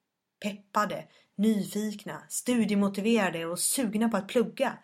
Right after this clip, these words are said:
tänkte nog de personer som skapade betygssystemet åt eleverna. Jag tror att det har blivit tvärtom. Stressade, men även att många känner att de inte har någon lust att ens försöka om de inte kan.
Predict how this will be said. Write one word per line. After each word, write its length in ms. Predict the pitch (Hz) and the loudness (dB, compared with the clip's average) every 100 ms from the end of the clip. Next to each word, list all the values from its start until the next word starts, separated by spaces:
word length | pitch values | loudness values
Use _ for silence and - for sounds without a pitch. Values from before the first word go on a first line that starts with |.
| - - _ _ _ | -20 -20 _ _ _
tänkte 340 | - 214 190 185 | -2 0 0 -6
nog 120 | 175 | -6
de 140 | 165 | -6
personer 340 | 175 175 160 160 | -6 -8 -8 -10
som 140 | 175 | -10
skapade 440 | 180 180 180 - | -6 -6 -6 -12
betygssystemet 840 | - - 180 175 170 165 185 185 170 | -12 -8 -8 -8 -10 -8 -8 -8 -8
åt 120 | 160 | -10
eleverna. 480 | 180 214 196 160 - _ _ _ _ _ _ _ _ _ _ _ _ _ _ - - | -6 -6 -6 -10 -14 _ _ _ _ _ _ _ _ _ _ _ _ _ _ -20 -8
Jag 260 | 220 240 262 | 0 2 2
tror 120 | 196 | -2
att 60 | 180 | -2
det 80 | |
har 40 | 170 | -8
blivit 220 | 165 160 | -8 -10
tvärtom. 540 | 160 165 214 196 185 - _ _ _ _ _ _ _ _ _ _ | -14 -10 -8 -8 -10 -18 _ _ _ _ _ _ _ _ _ _
Stressade, 680 | - 240 226 - 214 - - _ _ _ | -6 -4 -2 -2 -4 -4 -12 _ _ _
men 340 | 202 196 196 196 | -4 -2 -2 2
även 200 | 226 220 | 2 2
att 100 | 240 | 0
många 220 | 233 196 | 0 -2
känner 240 | 185 180 175 | -2 -4 -4
att 60 | |
de 100 | 196 | -4
inte 180 | 190 185 | -6 -6
har 60 | 175 | -6
någon 200 | 180 180 | -4 -4
lust 180 | 170 | -4
att 80 | 175 | -8
ens 180 | 175 160 | -10 -8
försöka 500 | 190 - 262 247 180 | -8 -4 -4 -4 -8
om 40 | |
de 120 | 165 175 | -8 -8
inte 160 | 180 | -10
kan. 480 | - 226 175 214 | -8 -8 -8 -14